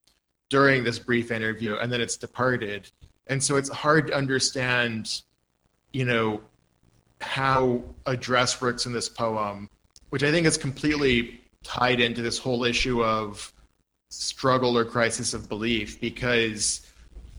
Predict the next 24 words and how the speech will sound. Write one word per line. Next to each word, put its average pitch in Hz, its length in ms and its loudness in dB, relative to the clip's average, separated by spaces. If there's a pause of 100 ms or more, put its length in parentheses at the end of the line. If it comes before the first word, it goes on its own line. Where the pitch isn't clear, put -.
(120)
the, 127 640 0
the 127 300 0
function 147 540 -2
of 120 140 -2
address 117 340 0
depends 120 520 -6
on 113 180 -2
whether 117 280 2
or 113 40 -2
not 113 240 -2
you 113 120 -2
believe 113 580 -2
that 110 360 -4
you 113 540 -2
meaningfully 117 760 -6
coexist 113 840 -4
with 107 500 -8 (640)
this 110 540 0 (180)
being 120 400 4
that 104 160 -4
you're 107 140 -4
trying 107 420 -6
to 101 140 -12
address. 101 720 -6